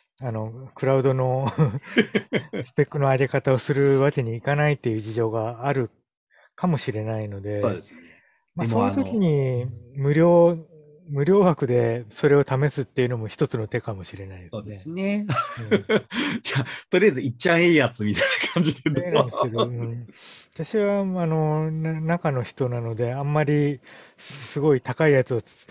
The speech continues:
Speaker 1: 使うのは心苦しいなという気分になってしまうんですけども。
Speaker 2: あの、私もそうです。できるだけ、
Speaker 1: はい。
Speaker 2: まあ、つつましやかなインスタンス、種類を選んで、
Speaker 1: うん。
Speaker 2: <laughs> こう、やって。<laughs> いや、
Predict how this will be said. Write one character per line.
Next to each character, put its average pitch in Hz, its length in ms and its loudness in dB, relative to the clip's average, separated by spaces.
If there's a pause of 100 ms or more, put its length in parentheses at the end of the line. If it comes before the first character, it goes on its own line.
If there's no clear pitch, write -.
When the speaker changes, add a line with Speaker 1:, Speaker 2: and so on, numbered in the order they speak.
(160)
Speaker 1:
使 - 200 0
う 139 80 2
の 120 140 -2
は 113 80 -4
心 139 360 4
苦 135 160 2
し 131 220 -2
い 117 40 -4
な 113 180 -2
と 113 100 -6
い 107 60 -2
う 101 40 -8
気 - 120 -6
分 117 140 -6
に 120 180 -6
な 139 100 2
っ - 40 -6
て - 80 -2
し - 120 -6
ま 120 140 -2
う 196 40 4
ん 180 40 4
で 147 80 2
す - 80 -20
け 131 100 0
ど 104 100 -4
も。 131 160 -2
Speaker 2:
あ 127 40 -2
の、 135 160 0
私 131 360 0
も 127 100 0
そ 143 120 -2
う - 40 2
で - 20 -2
す。 98 40 -6
で 131 120 0
き 151 100 -4
る 143 100 0
だ 147 140 2
け、 143 140 0
Speaker 1:
は 131 60 4
い。 131 40 -2
Speaker 2:
ま 127 140 -6
あ、 98 200 -10 (320)
つ - 260 -10
つ 143 60 0
ま 143 120 4
し 156 180 -2
や 135 180 6
か 95 140 -4
な 87 160 -8
イ 98 140 -4
ン 95 60 -4
ス - 120 -12
タ 101 140 -4
ン 92 40 -8
ス、 104 360 -6 (100)
種 139 140 4 (340)
類 135 140 4
を 127 60 -8
選 139 160 0
ん 117 100 -2
で、 110 80 -6
Speaker 1:
う - 120 -18
ん。 - 20 -12 (540)
Speaker 2:
<laughs> - 580 -6
こ 135 60 -6
う、 127 40 -8 (280)
や - 120 -8
っ - 420 -12 (180)
て。 143 240 -6 (1600)
<laughs> - 1200 -8
い 143 40 0
や、 131 120 -4